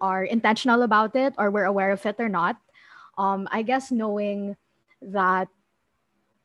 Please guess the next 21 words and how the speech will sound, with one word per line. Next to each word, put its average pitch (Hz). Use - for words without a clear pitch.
like 220
what 247
you 254
said, 214
Arya, 196
that 196
our 240
starting 233
point 196
is 208
knowing 190
and 202
trusting 190
that 185
we 185
are 185
loved 180
by 175
God, 151
and 190
that 175